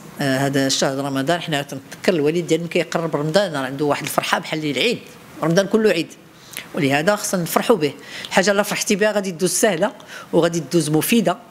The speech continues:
على كل الواجهات، آه، باش يمكن لينا نسترجعوا الصحه ديالنا وهذا. وكنتمنى انه مورا رمضان واحد العدد ديال الناس تحصل عندهم القناعه بانهم خصهم حتى هما يكونوا الى صفوف المناضلين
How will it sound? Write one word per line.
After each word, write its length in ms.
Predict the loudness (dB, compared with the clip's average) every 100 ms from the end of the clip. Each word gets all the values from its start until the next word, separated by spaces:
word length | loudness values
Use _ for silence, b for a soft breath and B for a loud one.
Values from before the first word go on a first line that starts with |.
| -20 -6
على 240 | -2 0
كل 200 | 0 0
الواجهات، 580 | 2 2 2 -2 -2 -4 -12 -14 B B B B B
آه، 240 | -2 0 0
باش 200 | -2 -2
يمكن 220 | -4 -4
لينا 200 | -2 0
نسترجعوا 420 | -2 -2 0 0
الصحه 340 | 0 -2 -2 -2
ديالنا 600 | -2 -2 0 0 0 0
وهذا. 840 | -2 -4 -6 -4 -2 0 0 -2 -6 B B B -2
وكنتمنى 460 | 0 0 2 2
انه 140 | 2 -2
مورا 280 | -2 -2 -2
رمضان 360 | 0 0 0 -8 -14
واحد 160 | -4 -2
العدد 320 | 2 2 2
ديال 140 | -2
الناس 340 | 0 -2 -2 -2
تحصل 280 | 0 0
عندهم 260 | 0 -4 -4
القناعه 440 | -2 -2 0 -4 -8 -16 B B B -2
بانهم 220 | 0 0
خصهم 240 | 0 0 2
حتى 120 | 0
هما 520 | 2 2 0 0 -2
يكونوا 420 | -6 2 2 4 2
الى 320 | 2 2 2
صفوف 560 | -2 -2 2 2 0
المناضلين 960 | -6 -4 2 4 4 2 2 4 2